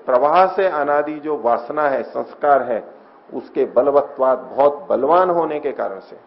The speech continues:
तो मुक्त का, विरक्त का मतलब है कि जिसने अभी केवल ये सुन लिया है कि संसार दुखद है और इस तरफ नहीं जाना है, मुझे मुक्ति की तरफ जाना है।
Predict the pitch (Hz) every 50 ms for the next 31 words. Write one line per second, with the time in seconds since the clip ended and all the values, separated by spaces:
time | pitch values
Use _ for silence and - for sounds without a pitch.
0 | _ _ _ _ _ _ _ _ _ _ _ _ _ _ _ _ _ _ _ _
1 | _ _ _ _ _ _ _ _ _ _ _ _ _ _ - 110 101 - - -
2 | - - - 104 101 113 117 - - - 147 - 156 147 139 127 - - - 139
3 | 135 - - 147 - 147 127 117 113 - - - 104 98 104 131 170 190 - 208
4 | 185 143 147 - - - 196 190 190 175 165 156 190 190 185 - 190 185 190 190
5 | 190 196 196 190 185 - - - - 190 202 208 202 190 185 165 147 143 147 156
6 | 160 156 - 185 180 - - 131 123 131 127 - - 143 139 143 147 147 156 151
7 | 147 - 131 127 - 139 127 - - 127 139 151 156 151 135 - - - - 127
8 | 131 - - 123 110 113 131 143 139 127 117 110 107 113 117 117 104 104 113 139
9 | 165 165 - - - - - 110 - - - 117 107 113 - 101 101 - - -
10 | - 87 87 95 95